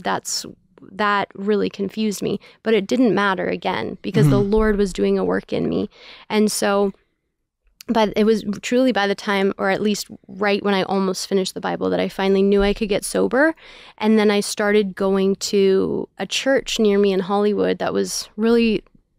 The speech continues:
Speaker 1: uh, wonderful. And, um, the pastor slowly went through the Word with me, the things that I just thought I knew better. He was patient, him and his
Speaker 2: Mm-hmm.
Speaker 1: wife. And I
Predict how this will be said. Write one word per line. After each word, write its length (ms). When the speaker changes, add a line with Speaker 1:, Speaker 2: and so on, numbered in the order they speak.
Speaker 1:
uh, 60
wonderful. 880
And, 460
um, 500
the 60
pastor 500
slowly 600
went 200
through 120
the 100
Word 240
with 160
me, 460
the 180
things 320
that 80
I 100
just 300
thought 200
I 80
knew 280
better. 320
He 140
was 140
patient, 520
him 100
and 80
his 120
Speaker 2:
Mm-hmm. 100
Speaker 1:
wife. 420
And 600
I 540